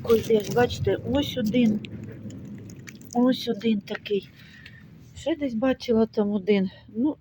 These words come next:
так багато його нема ось в мене. Зараз пі-,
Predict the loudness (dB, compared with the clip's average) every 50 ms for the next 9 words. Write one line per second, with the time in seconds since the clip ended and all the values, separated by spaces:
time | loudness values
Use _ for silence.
0 | -4 0 0 0 2 2 2 4 4 4 2 2 -2 0 2 2 2 2 2 2
1 | 2 2 2 2 0 -2 -6 -16 -20 -20 -20 -20 -20 -20 -20 -20 -20 -20 -20 _
2 | _ _ _ _ _ _ _ _ _ -4 0 0 0 0 0 -2 -4 -6 _ _
3 | _ _ _ -20 _ _ _ _ _ -20 _ _ _ _ _ _ _ _ _ _
4 | _ _ _ _ -20 _ _ _ _ _ _ _ _ _ _ _ _ _ _ _
5 | _ _ _ -16 -12 -12 -12 -10 -10 -10 -12 -12 -16 -20 -20 -20 -20 -20 -16 _
6 | 2 2 4 2 2 _ -8